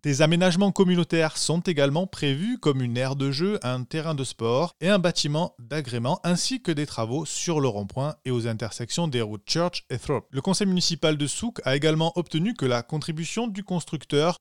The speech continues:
pour le logement abordable soit portée à cent trente-trois mille dollars, ainsi que l'aménagement d'un espace vert disponible à l'usage public. Enfin, sachez aussi que cette semaine, le district régional de la capitale met en garde contre les débordements d'eau usée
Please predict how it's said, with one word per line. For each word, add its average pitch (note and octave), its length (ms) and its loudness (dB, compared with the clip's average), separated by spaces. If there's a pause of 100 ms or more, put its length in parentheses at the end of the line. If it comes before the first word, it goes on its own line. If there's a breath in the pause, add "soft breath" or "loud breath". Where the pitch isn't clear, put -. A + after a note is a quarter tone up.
pour A3 220 4
le F#3+ 80 10
logement C3 480 4
abordable C3+ 720 2
soit C#3 220 -4
portée G3 440 -4
à B2 120 0
cent A3 400 4
trente-trois F3 340 2
mille C#3+ 240 2
dollars, C3 500 4 (120)
ainsi D#3+ 340 4
que - 80 -4
l'aménagement D#3+ 680 4
d'un C3+ 200 4
espace A2+ 380 0
vert C#3 280 2
disponible D3 760 -2
à D3+ 80 4
l'usage C3+ 340 0
public. G#2+ 300 -8 (100)
Enfin, G3+ 340 0
sachez G3 440 0
aussi G3 320 -2
que F#3+ 180 -2
cette F3 240 -2
semaine, C#3+ 420 2
le D3 200 0
district D3+ 420 -6
régional C#3 420 2
de C3+ 80 2
la C3 120 2
capitale D3+ 640 2
met F#3 300 0
en D#3+ 80 2
garde C#3 380 2
contre D#3+ 340 -4
les B2+ 140 0
débordements C#3 600 0
d'eau E3+ 300 0
usée D#3+ 500 0